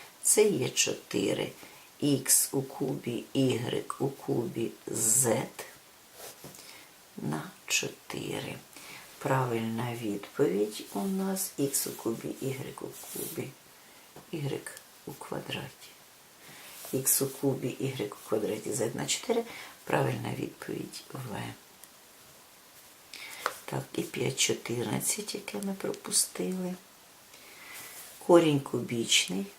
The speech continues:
із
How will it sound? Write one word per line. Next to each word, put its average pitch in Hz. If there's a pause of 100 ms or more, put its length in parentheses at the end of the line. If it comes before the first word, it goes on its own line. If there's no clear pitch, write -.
(3750)
із 127